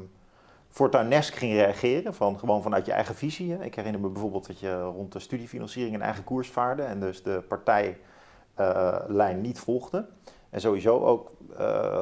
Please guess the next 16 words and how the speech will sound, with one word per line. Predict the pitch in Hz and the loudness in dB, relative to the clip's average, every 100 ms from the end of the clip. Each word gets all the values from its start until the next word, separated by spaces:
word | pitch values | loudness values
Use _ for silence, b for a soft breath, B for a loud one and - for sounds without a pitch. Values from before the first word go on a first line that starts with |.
| 92 | 0
losser | 113 147 139 | 2 2 2
was | 131 131 | 2 0
in | 117 | -2
je | 110 | 0
uitspraken. | 120 - 123 117 117 190 196 - B B B B | 0 -2 -2 -2 -2 -10 -12 -18 B B B B
Eh, | - 98 | -12 -2
dat | 127 135 | 0 0
dat | 123 | -4
eigenlijk | - 131 135 165 | -2 -2 -2 -4
niet | - | -4
echt | 143 139 - | -4 -4 -4
getolereerd | 123 131 113 131 117 | -6 -2 -2 -2 -2
wordt, | 90 82 | 0 0
hè, | 127 156 - | -2 -8 -8
in, | 98 90 90 | -8 -6 -6
eh, | 87 85 82 | -6 -6 -6